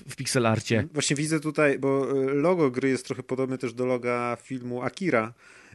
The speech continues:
Speaker 2: E,
Speaker 1: Mhm,
Speaker 2: i widzę,
Speaker 1: tak.
Speaker 2: że tutaj w rogu planszy jest motocykl czerwony, płonący, rozwalony i jest pewnie
Speaker 1: Dokładnie
Speaker 2: możliwe, że
Speaker 1: tak.
Speaker 2: to jest właśnie
Speaker 1: Z Akirą
Speaker 2: tego.
Speaker 1: też by można ten klimat i tą główną bohaterkę w czerwonych spodniach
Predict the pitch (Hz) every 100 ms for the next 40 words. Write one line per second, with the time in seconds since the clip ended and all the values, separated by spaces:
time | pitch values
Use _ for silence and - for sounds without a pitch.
0 | - 143 165 131 143 147 175 147 156 135
1 | 160 156 151 151 151 - 151 151 - 151
2 | 147 165 156 - 131 123 143 127 135 127
3 | 123 123 139 131 127 113 131 120 117 127
4 | 139 185 180 175 - 185 220 185 165 226
5 | 196 180 185 175 180 175 180 170 160 151
6 | 156 - 160 160 165 - - - - 156
7 | - 160 196 175 208 190 180 - 175 160
8 | 156 143 147 156 139 185 185 170 151 147
9 | 143 139 139 143 139 135 151 185 170 170
10 | 143 - 117 123 123 127 - 175 160 156
11 | 143 143